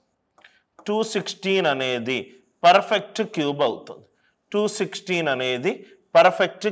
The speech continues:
క్యూబ్ అవుతుంది. Are you all with me? లాజిక్ అందరికీ అర్థమైంది కదా సార్? ఇది ఫస్ట్ ప్రాపర్టీ, ఇది ఫస్ట్ థింగ్. సెకండ్ కాన్సెప్ట్ వచ్చేసరికి,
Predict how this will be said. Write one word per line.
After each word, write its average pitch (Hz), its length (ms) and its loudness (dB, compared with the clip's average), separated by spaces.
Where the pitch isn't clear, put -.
క్యూబ్ 131 260 -4
అవుతుంది. 101 360 -12
Are 143 140 4
you 160 140 2
all 180 180 4
with 180 220 -4
me? 220 60 -4
లాజిక్ 160 380 4
అందరికీ 165 420 2
అర్థమైంది 160 500 0
కదా 165 180 0
సార్? 220 160 0
ఇది 165 140 2
ఫస్ట్ - 300 -4
ప్రాపర్టీ, 120 580 -2
ఇది 170 120 0
ఫస్ట్ - 300 -4
థింగ్. 113 280 -8
సెకండ్ 220 360 0
కాన్సెప్ట్ 175 540 0
వచ్చేసరికి, 139 720 -2